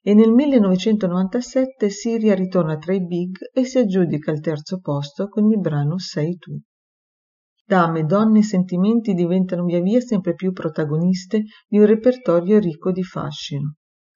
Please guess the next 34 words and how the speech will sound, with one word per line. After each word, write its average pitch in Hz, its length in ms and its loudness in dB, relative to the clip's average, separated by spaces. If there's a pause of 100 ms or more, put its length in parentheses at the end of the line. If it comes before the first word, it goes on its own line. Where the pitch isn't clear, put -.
(260)
Brani 190 460 2
che 185 160 -4
celebrano 165 560 -4
anche 156 160 -8
figure 160 420 -2
emblematiche 156 680 -4
della 147 160 -2
storia 156 320 -4
della 147 200 -2
musica, 147 540 -4
che 208 140 -2
recentemente 214 720 2
Siria 156 400 -2
ha 175 60 -2
portato 220 380 -6
in 202 60 -2
scena 247 380 0
con 170 160 -2
uno 156 160 -2
spettacolo 175 600 -6
teatrale, 180 760 -8
dal 175 260 0
titolo 190 460 -2
Bellissime 185 840 -2
voci 170 360 -4
di 170 140 -2
donne, 151 480 -2
racconti 180 640 -8
di 175 140 -4
canzone, 147 760 -6
che 147 140 -12
speriamo 147 500 -2
di 196 140 0
poter 190 320 -6